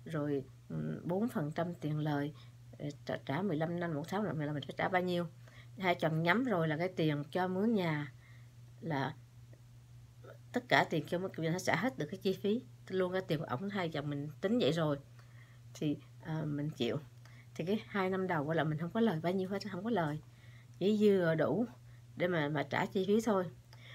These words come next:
Và đến năm thứ ba là tăng cái, mỗi năm, mỗi năm, mỗi năm mình mỗi tăng giá tiền thuê nhà thì nó lên, mình thì là mình được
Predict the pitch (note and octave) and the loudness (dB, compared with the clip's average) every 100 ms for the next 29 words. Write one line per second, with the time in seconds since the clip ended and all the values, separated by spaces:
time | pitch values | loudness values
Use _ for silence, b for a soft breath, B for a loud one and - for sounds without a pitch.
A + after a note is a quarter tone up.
0 | B - F3 A3 G3 A3+ G3 F#3+ F#3+ F3 | B -4 0 0 2 2 4 6 6 2
1 | - F3 F#3+ F#3+ F3+ E3 D#3 C#3 D3+ C#3 | 2 2 2 -2 -2 0 -2 -2 0 0
2 | G3+ F#3 F#3 F#3+ F#3 D3+ G3 F#3+ E3+ D#3 | 2 2 2 0 2 0 0 0 0 0
3 | D3 E3+ - - - F#3 F#3 G3 A3+ F3 | -2 -4 -8 -10 -4 -4 -2 0 0 0
4 | D#3 F#3+ F3+ E3+ D3 E3 F#3+ G3 F3+ - | -2 -2 0 0 -2 0 4 4 4 -2
5 | - B B - D3 D3+ D#3 D#3+ D#3+ D3+ | -20 B B -12 -4 -4 -4 -4 -2 -2
6 | D3 | -4